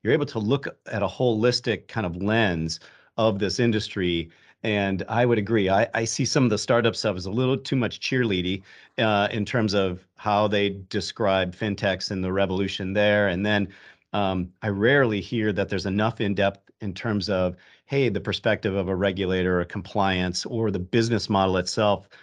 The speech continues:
of asking those big questions. Hey, when do you go from actually number of members or users to actual revenue models and, and what that means? And so that, that lens is, I,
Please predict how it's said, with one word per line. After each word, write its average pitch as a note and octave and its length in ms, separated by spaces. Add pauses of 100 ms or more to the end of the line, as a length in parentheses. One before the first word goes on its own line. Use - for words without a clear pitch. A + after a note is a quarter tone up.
(100)
of G2+ 100
asking G2+ 340
those F#2 160
big F2 200
questions. F#2+ 480
Hey, C#3+ 300
when C3 240
do B2+ 80
you B2+ 100
go A#2+ 200
from A#2 200
actually G2+ 600 (460)
number A2 280
of F#2+ 140
members G2+ 680
or F#2+ 120
users G2+ 480
to G2 100
actual E2+ 640
revenue G#2 500
models D#2 500
and, E2 220
and F2 220
what E2 140
that D#2 120
means? E2 380
And E2+ 100
so G2 360 (320)
that, B2+ 260
that B2 200
lens G#2 280
is, E2+ 320
I, F#2+ 260